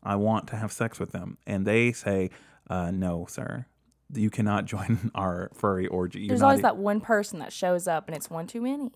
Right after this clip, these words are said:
Speaker 1: Well, yeah. I mean, if you're gonna have an orgy, you can't be like, "Please bring someone with you." You don't wanna be the dude in the corner jerking off. That is the worst place in the orgy to be. You don't want, you just don't want to, uh, don't be the, the single guy at the orgy.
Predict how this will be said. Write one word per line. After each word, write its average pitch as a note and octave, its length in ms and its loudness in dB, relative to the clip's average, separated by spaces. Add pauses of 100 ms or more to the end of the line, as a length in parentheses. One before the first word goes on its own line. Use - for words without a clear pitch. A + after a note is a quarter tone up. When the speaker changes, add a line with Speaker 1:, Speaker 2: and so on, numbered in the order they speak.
Speaker 1:
Well, E3+ 300 6
yeah. F#3+ 340 8
I E3+ 40 6
mean, E3+ 120 6
if D#3 60 2
you're F#3 80 4
gonna F3+ 140 4
have D#3+ 160 4
an C#3 80 4
orgy, A#2+ 320 6
you A2 120 4
can't A2+ 300 -2
be G#2+ 280 2
like, F#2 180 -2
"Please C#3 320 8
bring A2 260 8
someone F#2+ 300 2
with F#2 180 0
you." G2+ 60 0
You G2+ 40 2
don't A2 200 4
wanna A#2+ 160 4
be A2+ 80 4
the G#2 100 2
dude G2+ 200 2
in F#2+ 40 -4
the F#2 60 -2
corner F#2 260 -2
jerking F2+ 320 -4
off. E2+ 160 -6
That A2 160 4
is G2+ 140 0
the A#2+ 100 4
worst A2+ 680 6
place A2 320 4
in G2+ 80 0
the G#2 60 0
orgy G2+ 260 0
to F#2+ 80 -2
be. F#2+ 160 0
You F#2+ 180 -2
don't G2+ 400 0
want, G2 480 -4 (720)
you G2+ 100 -4
just F#2+ 200 -4
don't F2+ 200 0
want E2+ 300 -6
to, E2+ 320 -4
uh, F2+ 260 -4 (460)
don't C#3 240 4
be C3 240 6
the, G#2 300 2
the G#2+ 100 -4
single G2 280 -2
guy F2 160 -4
at E2+ 80 -8
the - 100 -6
orgy. F2+ 360 -6